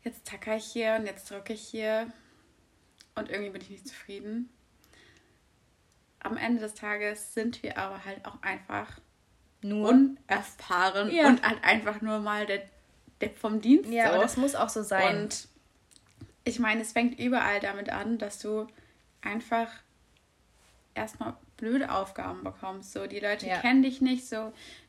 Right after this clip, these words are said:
Speaker 1: du hast keine Arbeitserfahrung. Und im Praktikum guckst du überall erstmal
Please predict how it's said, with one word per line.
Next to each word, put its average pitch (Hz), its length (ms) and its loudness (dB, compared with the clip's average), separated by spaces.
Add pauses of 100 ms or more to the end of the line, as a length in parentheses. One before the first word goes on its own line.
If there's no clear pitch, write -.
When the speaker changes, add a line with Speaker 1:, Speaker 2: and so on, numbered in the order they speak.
Speaker 1:
du 240 140 -2
hast 247 260 -4
keine 247 360 2
Arbeitserfahrung. 214 840 -4
Und 196 80 -12
im 202 100 -14
Praktikum - 580 -6
guckst - 320 -8
du - 40 -8
überall 220 460 0 (360)
erstmal 214 460 2